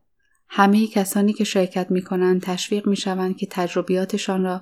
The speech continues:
در دفتر خاطرات معنوی خود بنویسند.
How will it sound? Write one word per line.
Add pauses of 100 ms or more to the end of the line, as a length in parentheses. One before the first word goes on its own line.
(120)
در
دفتر
خاطرات
معنوی
خود
بنویسند.